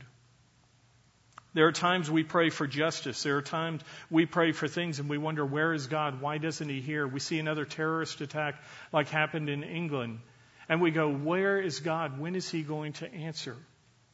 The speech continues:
Read the book of Revelation. Read about the golden bowls of judgment that will be poured out upon the earth one day. It's made up of all of the prayers of the saints that have been stored up. Not one is lost. There is a day coming where God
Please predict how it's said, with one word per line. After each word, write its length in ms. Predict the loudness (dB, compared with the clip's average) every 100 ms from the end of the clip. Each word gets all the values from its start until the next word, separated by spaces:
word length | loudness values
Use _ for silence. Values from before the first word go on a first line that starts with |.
| _ _ _ _ _ _ _ _ -2
Read 180 | 0 0
the 80 | 0
book 220 | -2 -2
of 100 | 0
Revelation. 680 | 2 2 0 0 -2 -6 -12 -18 _ _ _ _ _ 0
Read 220 | 4 6
about 260 | 6 6 4
the 100 | 0
golden 500 | 2 2 2 0 0
bowls 420 | 0 2 0 -4
of 100 | -6
judgment 460 | -2 -2 -4 -6
that 140 | -6 -6
will 80 | -6
be 160 | -8
poured 320 | -6 -4 -2
out 180 | -2 -2
upon 300 | -4 -6 -4
the 100 | -4
earth 220 | -4 -4
one 180 | -6 -6
day. 220 | -4 -6 -8 -14 -8
It's 180 | -4 -2
made 240 | 2 4 4
up 160 | 2
of 120 | 0
all 360 | 0 0 0 -2
of 180 | -4 -8
the 60 |
prayers 520 | -10 -4 0 0 -2 -6
of 120 | -8
the 80 | -6
saints 500 | -4 -4 -4 -6 -6
that 80 |
have 100 | -6
been 140 | -6 -4
stored 400 | -4 -4 -2 -2
up. 140 | -4
Not 240 | -4 -4 -4
one 200 | -4 -4
is 160 | -6
lost. 400 | -8 -8 -8 -8
There 160 | -4 -4
is 140 | -4
a 60 | -4
day 220 | -2 -4
coming 380 | -6 -8 -8 -8
where 140 | -8
God 460 | -6 -6 -6 -6